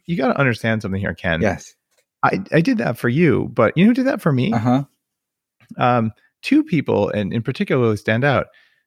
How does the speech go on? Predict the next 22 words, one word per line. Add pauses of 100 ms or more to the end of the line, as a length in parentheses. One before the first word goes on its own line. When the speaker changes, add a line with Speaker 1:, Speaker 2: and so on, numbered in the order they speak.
(120)
Speaker 1:
Uh,
one
of
them
is,
uh,
Rick
Rubin,
Speaker 2:
Mm-hmm. (220)
Speaker 1:
<laughs>
who, (460)
uh,
you
know,
famous
music
producer
who's
been
on
the
show.